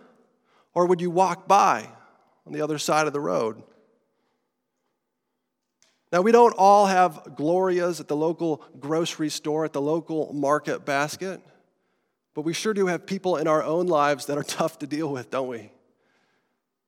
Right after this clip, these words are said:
We have Grant, a coworker who just messed up. He messed up the job so much, he deserves to get yelled at. He deserves to get fired.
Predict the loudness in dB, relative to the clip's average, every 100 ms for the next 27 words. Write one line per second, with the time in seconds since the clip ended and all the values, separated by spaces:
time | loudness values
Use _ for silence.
0 | _ _ _ _ _ _ _ _ _ -8
1 | -4 -2 -2 -6 -20 -20 -10 -4 0 0
2 | 0 -4 -12 -4 0 2 0 -2 -8 -6
3 | -6 -2 0 0 -2 -10 -10 -2 0 0
4 | -2 -10 -4 -2 -4 -10 -20 _ _ _
5 | -2 2 2 2 0 -2 -12 -8 0 6
6 | 6 4 2 2 4 4 2 0 -4 -4
7 | -2 -2 -2 -4 -6 -8 -8 -10 -6 -2
8 | 0 0 -2 -4 -8 -20 -20 _ _ _
9 | _ _ -8 -4 -2 -2 -4 -8 -10 -10
10 | -14 -8 -6 -2 -2 -2 -6 -10